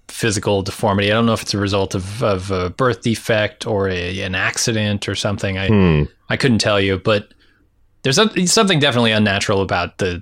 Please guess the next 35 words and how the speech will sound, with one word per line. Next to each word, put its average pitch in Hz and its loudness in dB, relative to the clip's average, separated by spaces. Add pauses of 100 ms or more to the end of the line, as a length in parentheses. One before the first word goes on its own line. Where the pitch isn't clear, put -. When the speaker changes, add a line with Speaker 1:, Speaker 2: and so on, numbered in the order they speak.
Speaker 1:
the, 104 -10 (880)
his 104 -4
back, 90 -4
which, - -2
whatever, 120 2
it, 104 0
it 110 0
l-, 110 0
he 117 0 (160)
leans 127 2
into 117 2
that 98 2
sometimes 98 0
in 98 -2
his 92 -2
performances, 110 -2 (460)
and 101 -2
it 95 -2
really 95 2
works. 101 0 (720)
Speaker 2:
For 151 4
a 139 6
lot 143 6
of 247 6
this 233 4
Speaker 1:
Um, 113 2
Speaker 2:
movie, 120 6
his 107 4
face 123 4
is 92 4
so 98 4
hard 104 2
and 80 2
cruel 98 6
too. 73 4